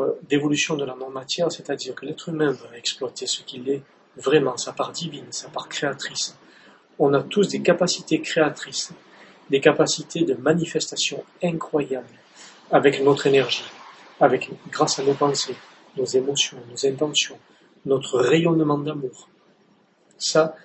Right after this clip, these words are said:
ça, euh, notre énergie qui émane de nous à chaque seconde influence tout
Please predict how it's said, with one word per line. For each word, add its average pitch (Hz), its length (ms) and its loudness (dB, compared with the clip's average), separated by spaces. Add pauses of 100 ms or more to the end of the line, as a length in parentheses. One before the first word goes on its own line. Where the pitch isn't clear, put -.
(160)
ça, - 320 0
euh, 139 340 -2
notre 143 280 -4
énergie 170 460 2
qui 143 180 0
émane 165 380 6
de 135 220 0
nous 180 180 0 (400)
à - 60 -12
chaque - 260 2
seconde 135 500 0 (320)
influence 160 600 6 (140)
tout 160 220 -4